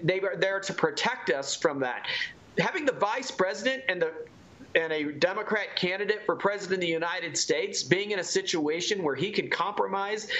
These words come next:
the national security of this country and the American people don't know it because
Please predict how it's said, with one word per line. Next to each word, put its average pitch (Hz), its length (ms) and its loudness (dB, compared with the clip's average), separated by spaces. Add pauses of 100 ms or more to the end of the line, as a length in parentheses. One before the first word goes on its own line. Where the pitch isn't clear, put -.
(220)
the 151 360 2
national 180 420 0
security 170 640 0
of 160 120 -4
this 160 200 0
country 196 520 0
and 165 120 0
the 143 40 2
American 160 500 2
people 175 300 0
don't 151 260 0
know 143 180 4
it 208 160 -2
because 160 400 0